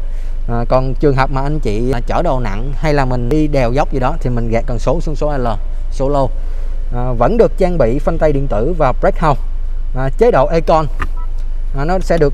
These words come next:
dời xuống là một cái nút nhỏ dưới đây. Thì theo em thấy cái khu vực con ngựa này nè, nó thiết kế khá là giống với đàn anh Honda Accord. Và nó sẽ được thiết kế các cái vân giống như là cái vân carbon vậy đó anh chị.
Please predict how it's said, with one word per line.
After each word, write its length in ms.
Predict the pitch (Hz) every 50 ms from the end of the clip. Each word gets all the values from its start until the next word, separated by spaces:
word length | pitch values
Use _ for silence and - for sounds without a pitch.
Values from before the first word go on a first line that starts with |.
| -
dời 240 | 143 143 139 127 123
xuống 260 | - - 165 185 214
là 140 | 208 180 135
một 160 | 131 123 120
cái 100 | 165 170
nút 160 | 180 202 - 127
nhỏ 200 | 113 95 123 165
dưới 100 | - -
đây. 140 | - 151 135 127 - - - - - - - - - -
Thì 100 | - 156
theo 200 | 147 - 190 185
em 140 | 185 180 180
thấy 160 | 180 202 208
cái 120 | 220 233 220
khu 160 | - 220 196
vực 160 | 160 160 156 -
con 180 | - 180 175 156
ngựa 180 | 127 120 160
này 120 | 156 151 143
nè, 80 | 143 127 - - - - - - - - -
nó 280 | 156 160 175 202 226
thiết 160 | - - - - -
kế 300 | - 170 170 185 220 233 220
khá 220 | - - 180 185
là 80 | 226 -
giống 300 | 170 143 147 185 208 190
với 200 | 170 165 175 208
đàn 140 | 185 160 143
anh 180 | 143 143 143 -
Honda 200 | - 151 139 139
Accord. 360 | 139 131 127 135 120 110 - - - - - - - - - - -
Và 180 | 127 135 135 143
nó 120 | 151 170
sẽ 140 | - 196 190
được 220 | 156 143 139 -
thiết 120 | - 190 - -
kế 160 | - 170 196
các 180 | 208 - 226 214 - 170 - - -
cái 120 | - 202 208
vân 320 | 175 185 180 175 170 165
giống 200 | 160 180 180 233
như 60 | - 185
là 100 | 160 139
cái 100 | - 190
vân 200 | 175 170 165 156
carbon 360 | 147 156 143 - 156 156 160 147
vậy 80 | 143 147
đó 60 | 170
anh 120 | 165 160
chị. 120 | 131 123